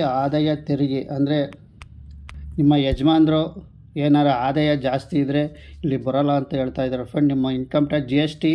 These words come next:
ಇನ್ಕಮ್ ಟ್ಯಾಕ್ಸ್ ಏನಾರು ಕಟ್ತಾ ಇದ್ರೆ ನೀವು ಇಲ್ಲಿ ಕೊಟ್ಟಿದ್ದಾರೆ ಫ್ರೆಂಡ್. ಯಜಮಾನಿಯ ಪ್ರತಿ ಜಿ ಎಸ್ ಟಿ ರಿಟರ್ನ್ಸ್ ಸಲ್ಲಿಸೋರಾಗಿದ್ದಲ್ಲಿ ಅವ್ರಿಗೆ ಇದು ಅನ್ವಯವಾಗುವುದಿಲ್ಲ ಫ್ರೆಂಡ್ಸ್. ನೀವು, ನಿಮ್ಮ ಯಜಮಾನ್ರೇ ಆಗ್ಬೋದು ಅಥವಾ ನೀವೇ ಆಗಿರ್ಬೋದು, ಜಿ ಎಸ್ ಟಿ ಏನಾರು ಕಟ್ತಾ ಇದ್ರೆ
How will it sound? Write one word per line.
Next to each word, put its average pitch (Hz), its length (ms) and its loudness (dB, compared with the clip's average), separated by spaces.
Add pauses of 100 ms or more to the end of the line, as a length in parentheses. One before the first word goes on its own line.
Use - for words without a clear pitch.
(100)
ಇನ್ಕಮ್ 143 340 0
ಟ್ಯಾಕ್ಸ್ 139 320 -6
ಏನಾರು 135 280 -4
ಕಟ್ತಾ 135 280 -6
ಇದ್ರೆ 131 180 -4
ನೀವು 127 160 -2
ಇಲ್ಲಿ 127 240 -4
ಕೊಟ್ಟಿದ್ದಾರೆ 151 460 -2
ಫ್ರೆಂಡ್. 156 220 -2 (520)
ಯಜಮಾನಿಯ 160 680 2 (320)
ಪ್ರತಿ 143 360 -2 (180)
ಜಿ 143 240 0
ಎಸ್ 156 240 -2
ಟಿ 170 120 0 (180)
ರಿಟರ್ನ್ಸ್ 156 520 0
ಸಲ್ಲಿಸೋರಾಗಿದ್ದಲ್ಲಿ 143 1080 0 (360)
ಅವ್ರಿಗೆ 143 340 0
ಇದು 143 160 0 (100)
ಅನ್ವಯವಾಗುವುದಿಲ್ಲ 131 840 0 (200)
ಫ್ರೆಂಡ್ಸ್. 156 340 0
ನೀವು, 147 260 2 (520)
ನಿಮ್ಮ 143 180 2
ಯಜಮಾನ್ರೇ 160 480 2
ಆಗ್ಬೋದು 156 440 0
ಅಥವಾ 151 260 -2
ನೀವೇ 147 360 0
ಆಗಿರ್ಬೋದು, 139 600 -2 (720)
ಜಿ 143 140 0
ಎಸ್ 160 220 -2
ಟಿ 160 120 0 (120)
ಏನಾರು 147 360 0
ಕಟ್ತಾ 147 320 -2
ಇದ್ರೆ 143 240 -2